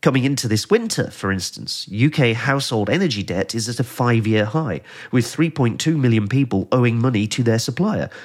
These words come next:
That's up eleven percent on the last year. This is a pretty direct result of very high prices for household energy over the last eighteen months,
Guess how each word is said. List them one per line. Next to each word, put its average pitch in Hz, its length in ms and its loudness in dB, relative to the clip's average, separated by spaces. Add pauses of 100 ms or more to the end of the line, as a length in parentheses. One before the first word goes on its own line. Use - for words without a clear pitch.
(120)
That's - 220 -4
up 139 240 0
eleven 127 400 4
percent 120 460 -2
on 95 100 -2
the 95 80 2
last 95 340 0
year. 143 280 0 (560)
This 202 160 0
is 170 100 -4
a 156 80 2
pretty - 400 -4
direct 131 400 2
result 113 380 0
of 113 60 -2
very 131 280 0
high 131 220 2
prices 117 500 0
for 117 80 -4
household 117 460 0
energy 117 420 -2 (300)
over 131 240 6
the 104 100 2
last 104 300 -2
eighteen 113 280 -4
months, 143 380 -4